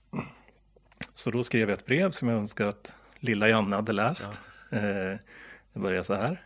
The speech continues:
Speaker 1: "Hej Janne! Jag tänkte att jag skulle skriva till dig och påminna dig om att du duger. Det du känner är okej. Du har rätt till dina känslor och tankar. Den där diffusa röran som du känner inom dig.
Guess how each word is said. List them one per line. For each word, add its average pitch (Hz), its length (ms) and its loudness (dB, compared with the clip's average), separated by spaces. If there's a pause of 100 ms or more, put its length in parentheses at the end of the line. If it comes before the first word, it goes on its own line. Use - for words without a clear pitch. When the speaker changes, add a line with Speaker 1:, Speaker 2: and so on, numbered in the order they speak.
(180)
Speaker 1:
"Hej 107 320 0
Janne! 123 360 0 (540)
Jag - 140 -2
tänkte 117 260 2
att 117 40 -4
jag 131 100 0
skulle 117 180 -4
skriva 135 380 0
till 107 120 -4
dig 95 220 0
och 110 240 -8
påminna 98 500 -2
dig 95 160 -2
om 95 140 -2
att 92 100 -8
du 113 80 -8
duger. 107 560 -6 (380)
Det 107 120 2
du 107 100 0
känner 120 440 2
är 104 180 2
okej. 107 500 -4 (680)
Du 104 80 -2
har 101 120 2
rätt 135 260 0
till 143 120 -4
dina 131 200 2
känslor 101 560 -2
och 95 80 -6
tankar. 98 580 -4 (1000)
Den 120 120 6
där 117 120 8
diffusa 127 580 2
röran 104 640 4
som 104 180 0
du 98 100 -2
känner 117 360 2
inom 92 320 -4
dig. 90 240 -6